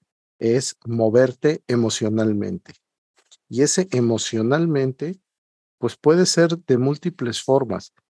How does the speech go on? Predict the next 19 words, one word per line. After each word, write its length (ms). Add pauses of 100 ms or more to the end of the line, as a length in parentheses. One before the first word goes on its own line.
(360)
pero 680 (280)
es 180
preferible 720 (520)
que 220
esa 220
historia 640
que 140
te 180
cuentan 580 (340)
a 120
través 360
de 120
la 100
pantalla 580
de 100
plata 520 (600)
sea 640
algo 440 (760)
que 540